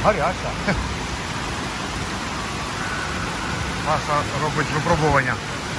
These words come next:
дитячого аквапарку. Ну, такий ось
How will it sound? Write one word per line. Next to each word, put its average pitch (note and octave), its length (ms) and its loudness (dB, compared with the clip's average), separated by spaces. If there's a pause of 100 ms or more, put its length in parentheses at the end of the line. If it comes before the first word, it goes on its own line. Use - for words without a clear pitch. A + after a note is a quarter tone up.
(120)
дитячого C3+ 480 4 (920)
аквапарку. C3+ 560 2 (1600)
Ну, F3+ 100 0
такий D3+ 260 2
ось B2 200 0